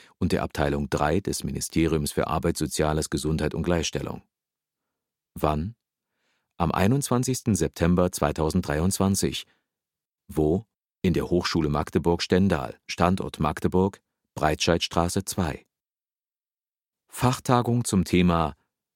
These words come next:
Teilhabe und Selbstbestimmung von Menschen mit Behinderung. Wann? Am zweiundzwanzigsten November zweitausenddreiundzwanzig. Wo?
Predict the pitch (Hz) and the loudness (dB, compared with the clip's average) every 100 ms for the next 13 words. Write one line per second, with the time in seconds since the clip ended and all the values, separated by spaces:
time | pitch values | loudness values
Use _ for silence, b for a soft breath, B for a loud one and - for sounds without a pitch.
0 | _ - 85 104 107 117 113 113 78 82 | _ 0 2 2 0 0 0 -2 -2 -2
1 | 78 - 95 - 95 98 - 73 73 71 | -2 -4 -4 0 2 2 0 -2 0 0
2 | 90 82 98 101 101 82 76 67 - - | 0 0 0 0 2 2 0 -4 -10 -18
3 | _ _ _ _ _ _ _ _ _ _ | _ _ _ _ _ _ _ _ _ _
4 | _ - 76 76 110 - _ _ _ _ | _ -2 -2 -2 -6 -12 _ _ _ _
5 | _ _ _ 80 76 - 80 107 131 117 | _ _ _ -4 -4 0 2 2 2 -2
6 | 113 113 - 80 76 80 92 104 - 73 | -2 -2 0 0 2 2 2 2 0 -4
7 | 76 73 87 78 78 92 - 90 85 60 | -2 -2 -2 -2 0 0 2 0 0 -4
8 | - - _ _ _ _ _ _ _ - | -8 -16 _ _ _ _ _ _ _ -6
9 | 78 78 101 | 0 2 0